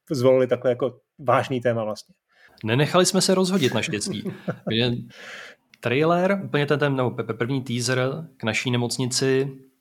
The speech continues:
Speaker 2: je fakt, že docela hrál na nostalgii, že jo? Na první pohled, jak je to ta izometrická grafika a tak, tak to, to, to se jasně vybízelo, že to by mohl být novej Team Hospital, ale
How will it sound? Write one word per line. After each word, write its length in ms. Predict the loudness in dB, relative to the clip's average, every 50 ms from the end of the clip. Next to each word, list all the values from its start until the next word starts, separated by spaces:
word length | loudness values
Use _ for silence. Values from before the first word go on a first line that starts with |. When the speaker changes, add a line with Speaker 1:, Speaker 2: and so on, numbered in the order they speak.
| -14 -10
Speaker 2:
je 80 | -8 -6
fakt, 140 | -4 -2
že 120 | -2 -2 -2
docela 300 | -2 -2 0 0 2 2
hrál 240 | 2 2 2 2 2
na 80 | 0
nostalgii, 600 | -2 -4 -4 -4 -4 -4 -4 -2 -2 -2 -2 -2
že 100 | -2 -2
jo? 260 | 0 0 0 -2 -4 -8 -14 -20 -20 -18 -10 -6
Na 80 | -6 -4
první 300 | -2 -2 -2 -2 -2 -2
pohled, 340 | -2 -2 0 0 0 0 0
jak 100 | -2 -4
je 60 | -4
to 100 | -6 -6
ta 140 | -6 -6 -6
izometrická 560 | -4 -4 -4 -4 -4 -6 -6 -4 -2 -2 -2
grafika 440 | -2 -2 -4 -4 -6 -8 -6 -6 -6
a 80 | -4
tak, 180 | -4 -4 -4 -4
tak 160 | -6 -8 -8
to, 120 | -8 -10 -10
to, 180 | -10 -10 -10
to 140 | -10 -6 -4
se 140 | -4 -2 -2
jasně 260 | -2 -2 -2 -2 -2
vybízelo, 440 | -2 -2 -4 -4 -2 0 0 0 0
že 280 | 0 -2 -2 -2 -4 -8 _ _ _ _ _ _ _ _ _ _ _ _ _
to 100 | -10 -6
by 140 | -4 -2 -2
mohl 160 | -2 -2 -2
být 200 | 0 -2 -2 0
novej 560 | -2 -2 -2 0 0 0 0 0 -2 -4 -8 -6
Team 160 | -4 -4 -4
Hospital, 720 | -4 -6 -6 -8 -8 -6 -4 -2 -2 -2 -2 -4 -6 -10 -16 _ _ _ _ _ _ _ _ -6
ale 200 | -4 -4 -4